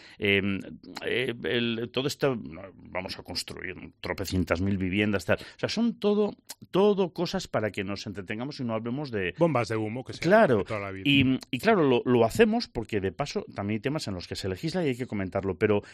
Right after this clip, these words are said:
Speaker 1: es agotador. Cuando yo era joven no era tantísimo así. Tú lo, tú eres más joven que yo, pero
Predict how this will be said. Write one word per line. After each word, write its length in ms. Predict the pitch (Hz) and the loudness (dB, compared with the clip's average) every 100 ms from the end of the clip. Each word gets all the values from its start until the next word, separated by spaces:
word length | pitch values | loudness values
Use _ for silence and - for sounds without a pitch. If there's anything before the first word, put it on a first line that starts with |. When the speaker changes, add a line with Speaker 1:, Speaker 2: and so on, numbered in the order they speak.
| - - | -12 -4
Speaker 1:
es 180 | 170 | 0
agotador. 640 | 226 180 131 113 98 98 - - - - | 0 0 0 2 2 2 0 -18 -20 -4
Cuando 300 | 143 139 131 | 0 2 0
yo 100 | 151 | -2
era 100 | 233 | -4
joven 440 | - 214 208 175 | -4 -6 -4 -4
no 140 | 175 185 | -2 -4
era 260 | 180 170 _ - | -4 -6 _ 0
tantísimo 960 | 147 135 135 117 196 196 - 151 127 107 | 2 4 0 0 0 4 4 4 4 4
así. 420 | 101 - 175 104 _ _ | 0 -2 -4 -6 _ _
Tú 140 | - 220 | -6 -4
lo, 100 | 240 185 _ - - | -4 -6 _ -20 -20
tú 140 | - 165 | -8 -4
eres 240 | 202 202 | -4 -6
más 240 | - 165 - | -6 -4 -2
joven 240 | 170 156 | 0 0
que 100 | 135 | 2
yo, 160 | 107 95 | 2 2
pero 240 | 107 101 | 4 2